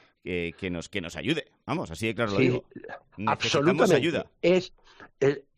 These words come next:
Speaker 2: absolu-, y además me gusta como lo dices. Es una ayuda, no es una imposición para discutirla. "Ya estamos prohibiendo". No, es una ayuda, eh, desde el punto de vista de la prevención. Exactamente eso es.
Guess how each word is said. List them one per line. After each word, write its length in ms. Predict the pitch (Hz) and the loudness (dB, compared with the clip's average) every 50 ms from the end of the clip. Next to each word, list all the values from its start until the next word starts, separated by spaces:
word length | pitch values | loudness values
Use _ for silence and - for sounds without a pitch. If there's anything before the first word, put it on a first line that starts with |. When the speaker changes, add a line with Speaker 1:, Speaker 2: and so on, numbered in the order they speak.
| _ - | _ -4
Speaker 2:
absolu-, 400 | 120 123 - - 143 156 160 170 | -4 -4 -2 0 0 0 0 2
y 60 | 185 139 | 2 2
además 200 | 135 156 170 160 | 2 2 2 2
me 60 | 160 | 4
gusta 260 | 170 170 151 - 156 | 2 2 2 0 0
como 140 | 151 151 143 127 | 0 2 2 2
lo 80 | 127 | 2
dices. 380 | 123 127 - - 110 90 - - - - - _ _ - | 2 0 -2 -4 -6 -8 -8 -12 -20 -20 -20 _ _ 0
Es 240 | 175 185 175 - - | 2 2 2 0 -2
una 180 | - 185 202 226 | 0 2 4 4
ayuda, 400 | 175 160 254 233 240 175 101 82 | 4 2 2 2 0 0 -2 -2
no 220 | 87 107 127 147 180 | -2 0 2 4 4
es 120 | 185 135 170 | 4 4 2
una 140 | 214 214 | 2 4
imposición 680 | 196 175 - - 185 - 170 160 - - 190 175 170 147 | 2 2 2 2 0 2 0 0 2 2 2 2 2 0
para 220 | - 165 156 156 | 0 0 0 2
discutirla. 760 | 151 151 156 - - - - - - 190 190 165 165 139 120 | 4 4 2 2 0 -4 -4 0 4 4 4 6 4 2 2
"Ya 160 | 143 196 233 | 2 2 2
estamos 500 | 208 - - - 214 214 220 226 - - | 0 0 -2 -2 0 2 4 2 2 0
prohibiendo". 760 | - - 202 175 180 165 156 143 123 113 107 101 98 92 - - | 0 2 4 4 4 4 4 2 2 2 2 0 -2 -4 -4 -4
No, 380 | - 104 113 131 151 156 - - _ _ - - - - - _ _ - | -4 0 2 2 2 2 0 -4 _ _ -20 -20 -20 -20 -20 _ _ 2
es 260 | 165 170 156 - - - | 2 2 2 0 -2 0
una 200 | - 127 123 117 | 2 4 4 4
ayuda, 460 | 117 120 165 196 208 320 370 349 339 - - - - - - _ - | 2 4 4 4 6 4 4 4 0 -4 -14 -20 -20 -20 -18 _ 2
eh, 220 | 135 120 120 120 113 | 4 4 4 4 2
desde 240 | 110 120 107 92 117 | 0 0 0 0 -2
el 80 | 110 | -2
punto 300 | - - 208 160 - 170 | -2 -4 -4 0 2 2
de 80 | 139 131 | 4 4
vista 260 | 175 214 - - 226 | 2 2 0 -2 -4
de 80 | 220 214 | -2 -4
la 100 | - - | -4 -4
prevención. 600 | - 110 107 92 101 98 - 113 107 90 87 - - | -4 -4 -4 -4 -6 -6 -4 -4 -4 -4 -6 -10 -14
Exactamente 680 | 98 - - - 127 - - 151 131 135 131 117 - | -14 -8 -4 -4 -4 -4 -4 -4 -4 -4 -4 -4 -6
eso 180 | 120 - - 87 | -8 -6 -8 -12
es. 220 | 80 80 - - | -12 -14 -18 -20